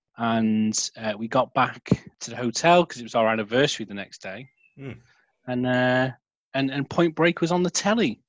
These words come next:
Speaker 1: at some silly o'clock on
Speaker 2: Nice.
Speaker 1: Freeview. Really good. Really enjoyed it.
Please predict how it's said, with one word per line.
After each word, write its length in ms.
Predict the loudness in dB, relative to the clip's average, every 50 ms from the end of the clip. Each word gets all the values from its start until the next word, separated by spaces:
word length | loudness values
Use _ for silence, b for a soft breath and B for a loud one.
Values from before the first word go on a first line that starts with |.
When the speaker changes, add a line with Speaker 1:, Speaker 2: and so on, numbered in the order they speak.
| _
Speaker 1:
at 140 | -16 -12 -10
some 180 | -4 -2 -2 -2
silly 400 | -2 -2 -2 0 0 2 0 0
o'clock 520 | -2 0 2 2 2 2 0 -6 -12 -12 -12 -12 -14 _ -10
on 100 | -8 -6
Speaker 2:
Nice. 140 | -6 -2 0
Speaker 1:
Freeview. 460 | 0 0 2 0 -2 -4 -6 -6 -10 -16 _ _ _ 2
Really 180 | 4 4 4 6
good. 220 | 4 2 0 0 -2 -6 -8 -12 _ _ _ _ _
Really 200 | 2 4 4 4
enjoyed 280 | 4 4 2 2 2 2
it. 180 | 0 -4 -6